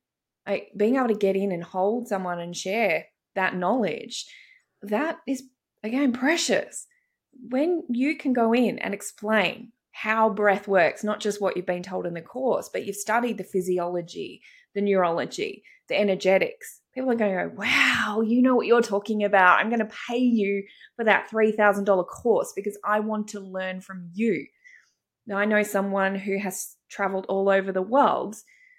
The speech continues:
learning breath work and spiritual techniques and initiations, and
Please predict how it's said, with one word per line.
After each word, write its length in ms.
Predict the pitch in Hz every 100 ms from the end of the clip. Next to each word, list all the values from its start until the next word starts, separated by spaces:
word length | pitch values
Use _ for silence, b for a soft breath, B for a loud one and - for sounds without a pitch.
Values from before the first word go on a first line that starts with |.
| b _
learning 280 | 220 220 214
breath 340 | 214 247 254
work 300 | 233 185 160
and 100 | 185
spiritual 400 | - 226 226 214
techniques 720 | 208 214 - 214 240 - -
and 120 | 190 190
initiations, 1200 | 202 226 226 208 226 240 202 180 165 160 -
and 120 | -